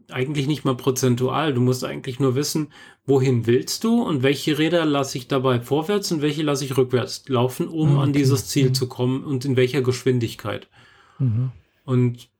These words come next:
Speaker 1: das war's. Und da-, dadurch ergibt sich, äh, ein, ein Winkel von der Mitte ausgehend. Also egal, ob er jetzt nach vorne rechts fahren soll oder nach, einfach nur nach links, nach hinten, nach vorne, ist völlig egal. Einfach nur durch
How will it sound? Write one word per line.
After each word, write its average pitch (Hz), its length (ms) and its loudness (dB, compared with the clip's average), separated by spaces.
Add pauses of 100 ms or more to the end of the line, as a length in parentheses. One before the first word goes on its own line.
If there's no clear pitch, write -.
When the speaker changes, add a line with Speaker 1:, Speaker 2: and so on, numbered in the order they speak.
Speaker 1:
das 139 260 0
war's. 139 320 0
Und 113 160 -4
da-, 110 160 -4
dadurch 123 560 -2
ergibt 156 360 -4
sich, - 480 -4
äh, - 40 -10
ein, 143 1120 -4
ein 135 260 -4
Winkel 185 440 4
von 151 360 -2
der 143 80 2
Mitte 143 320 0
ausgehend. 117 640 -4 (680)
Also 117 220 -4
egal, 127 280 2
ob 165 140 2
er 147 60 2
jetzt 131 140 -2
nach 127 120 0
vorne 131 340 0
rechts 151 240 -2
fahren 185 260 0
soll 196 300 2
oder 143 240 0
nach, 120 220 -2
einfach 123 340 -8
nur 139 100 0
nach 123 200 0
links, 180 340 0
nach 131 160 0
hinten, 180 280 0
nach 131 100 0
vorne, 160 260 -2
ist 160 100 -4
völlig 135 280 -2
egal. 127 420 -2
Einfach 143 360 -6
nur 156 140 0
durch 139 300 -2